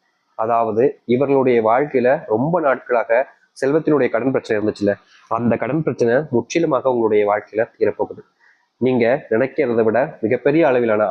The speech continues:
அதிர்ஷ்டம் ஏற்பட போகுது உங்களுடைய வாழ்க்கையில. இதற்கு முன்பெல்லாம் நீங்க கடன் பிரச்சனையால சிக்கி தவிச்சுக்கிட்டு இருக்கும்போது உதவின்னு உங்களுக்கு யாருமே செஞ்சிருக்க மாட்டாங்க. ஆனா இனி அப்படிலாம் இருக்கவே இருக்காதுங்க. உங்க மேல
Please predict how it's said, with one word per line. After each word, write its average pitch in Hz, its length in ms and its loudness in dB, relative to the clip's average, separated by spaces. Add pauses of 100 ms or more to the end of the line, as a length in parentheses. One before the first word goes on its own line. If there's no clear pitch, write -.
அதிர்ஷ்டம் 180 480 0
ஏற்பட 104 200 -2
போகுது 104 360 0
உங்களுடைய 101 380 -2
வாழ்க்கையில. 98 340 -4 (800)
இதற்கு 151 320 0
முன்பெல்லாம் 185 540 2
நீங்க 143 200 4 (520)
கடன் 139 280 -4
பிரச்சனையால 135 400 0 (120)
சிக்கி 135 220 -4
தவிச்சுக்கிட்டு 120 420 -2
இருக்கும்போது 110 400 2 (500)
உதவின்னு 202 420 2
உங்களுக்கு 127 280 2
யாருமே 113 320 2
செஞ்சிருக்க 107 460 -4
மாட்டாங்க. 95 320 -4 (520)
ஆனா 113 220 -4
இனி 117 200 4
அப்படிலாம் 110 300 0
இருக்கவே 107 240 2
இருக்காதுங்க. 98 440 -2 (540)
உங்க 127 260 2
மேல 131 260 2